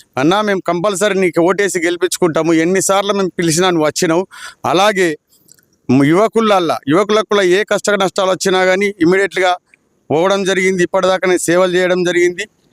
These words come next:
దాంతోపాటే గ్రామంలోని కుల సంఘాల పెద్దలు కూడా అందరి ఆశీస్సులు నాకున్నాయని నేను అనుకుంటున్నాను.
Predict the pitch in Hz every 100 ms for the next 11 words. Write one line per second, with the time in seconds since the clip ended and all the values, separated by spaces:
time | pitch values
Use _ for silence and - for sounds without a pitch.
0 | - - 151 175 202 175 180 175 220 226
1 | _ - - - 127 160 202 214 208 208
2 | 202 175 - 196 196 208 202 190 190 185
3 | 170 185 170 185 220 - _ _ - 139
4 | 208 254 233 - 185 185 202 202 196 175
5 | - _ - 143 165 180 196 202 196 190
6 | 175 170 170 160 143 123